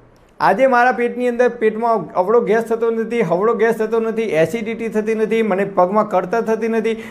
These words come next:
માથું પણ કોઈ દિવસ દુખતું નથી, પેટના કોઈ પણ પ્રકારના રોગ થતા નથી. એનું કારણ જ છે, એક જ છે,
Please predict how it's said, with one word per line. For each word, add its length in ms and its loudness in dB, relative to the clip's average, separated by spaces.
માથું 420 2
પણ 140 2
કોઈ 140 0
દિવસ 260 0
દુખતું 300 -2
નથી, 220 0
પેટના 420 -2
કોઈ 260 2
પણ 300 2
પ્રકારના 360 4
રોગ 240 4
થતા 240 0
નથી. 260 -4
એનું 240 6
કારણ 340 4
જ 40 -2
છે, 140 0
એક 400 2
જ 80 2
છે, 180 -4